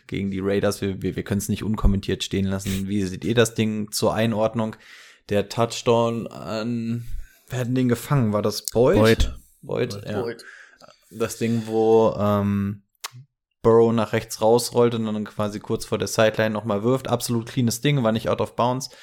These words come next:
Speaker 1: Aber man hat es, ähm, beim Live-Ding, glaub ich, überhaupt nicht mitbekommen. Es war ein Pfiff zu hören und laut Regle-, Reglement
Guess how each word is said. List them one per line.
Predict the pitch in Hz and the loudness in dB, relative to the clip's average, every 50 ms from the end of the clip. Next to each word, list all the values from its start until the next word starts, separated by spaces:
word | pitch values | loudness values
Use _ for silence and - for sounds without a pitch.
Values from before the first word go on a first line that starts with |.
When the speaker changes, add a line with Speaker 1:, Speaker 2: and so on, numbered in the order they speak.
| - - - - - - - - | -20 -20 -20 -20 -20 -20 -20 -8
Speaker 1:
Aber | - 98 107 117 120 123 123 123 | -4 0 2 4 6 6 6 6
man | 117 104 104 | 4 2 0
hat | 113 113 - | -2 -2 -2
es, | 113 - - - - - | -2 -4 -4 -6 -8 -6
ähm, | 110 107 107 107 104 104 107 - _ _ _ _ _ _ _ _ _ _ _ _ _ - - - - | -4 -4 -2 -2 -2 -4 -6 -10 _ _ _ _ _ _ _ _ _ _ _ _ _ -20 -10 -4 0
beim | 101 104 104 | 2 4 4
Live-Ding, | 104 113 117 - 120 120 117 | 4 4 4 2 2 2 2
glaub | 110 110 113 | 2 2 2
ich, | - | 0
überhaupt | 117 107 104 104 127 127 - | -2 -2 2 4 4 4 4
nicht | 123 120 120 - | 0 -2 0 0
mitbekommen. | 131 123 - - 123 120 - 123 120 117 107 | -2 0 0 -2 -2 0 0 0 0 0 0
Es | 107 - - | -4 -4 -2
war | 113 107 107 107 104 - | -2 0 0 0 -2 -2
ein | - 87 - | -4 -8 -6
Pfiff | - - 143 147 147 - | -2 0 -2 -2 -2 -4
zu | - - 139 139 | -4 -2 0 0
hören | 147 147 143 143 143 - | 2 2 2 0 -2 -2
und | - 110 107 | -4 -4 -4
laut | 110 101 104 104 - - | 0 0 0 0 -2 -6
Regle-, | - 107 107 113 110 107 107 101 104 101 101 101 98 98 - | -10 -6 -4 -4 -4 -4 -4 -6 -6 -6 -4 -6 -6 -6 -8
Reglement | - 117 107 120 120 117 113 113 110 110 107 107 110 123 135 143 143 143 | -10 -8 -4 -4 -4 -4 -4 -2 -2 -2 0 0 2 2 2 2 2 -2